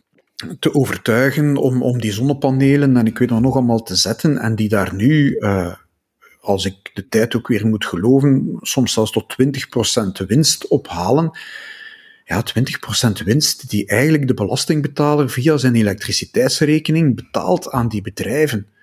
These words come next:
Nogmaals, ik, ik, ik gooi geen steen naar die bedrijven. Het is gewoon een zoveelste bewijs van ondoordacht onderdachte politieke besluitvorming.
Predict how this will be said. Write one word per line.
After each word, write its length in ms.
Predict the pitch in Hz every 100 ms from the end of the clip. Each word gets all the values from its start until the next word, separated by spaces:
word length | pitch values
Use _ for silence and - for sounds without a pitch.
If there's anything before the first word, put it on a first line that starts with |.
| _ - _ _ -
Nogmaals, 600 | 123 - 160 160 160 -
ik, 300 | 156 - -
ik, 500 | 139 139 - - - _ _ _ - -
ik 200 | 147 -
gooi 220 | - 135
geen 200 | 120 147
steen 320 | 139 - 156
naar 180 | 165 127
die 120 | 123
bedrijven. 680 | 110 110 117 156 160 165 - -
Het 180 | -
is 140 | 104 -
gewoon 520 | - 135 156 139 139 _ - -
een 160 | 123 101
zoveelste 840 | 123 135 160 147 - 131 - - _
bewijs 520 | - 110 95 117 151 -
van 360 | 147 127 - _
ondoordacht 1300 | 156 165 175 120 123 110 - 110 143 147 - - - _ _ _ _ _ _ -
onderdachte 640 | 147 127 120 147 151 -
politieke 540 | - 139 123 - - 123
besluitvorming. 920 | - - 143 185 - 170 131 107 -